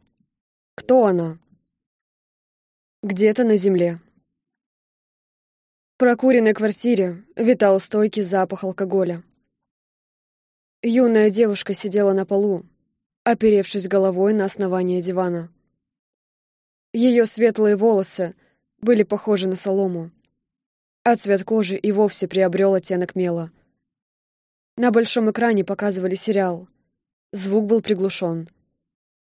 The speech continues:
Она, прищурившись, смотрела его, периодически чувствуя,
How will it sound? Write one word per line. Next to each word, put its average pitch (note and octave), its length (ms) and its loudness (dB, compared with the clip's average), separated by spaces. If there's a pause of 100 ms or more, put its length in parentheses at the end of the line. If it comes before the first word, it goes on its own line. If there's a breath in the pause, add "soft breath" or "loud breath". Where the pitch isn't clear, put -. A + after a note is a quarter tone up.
(1040)
Она, A3+ 280 2
прищурившись, G#3 840 -4 (240)
смотрела A3 540 0
его, F3 380 -2 (680)
периодически G#3 720 2
чувствуя, F3 640 -6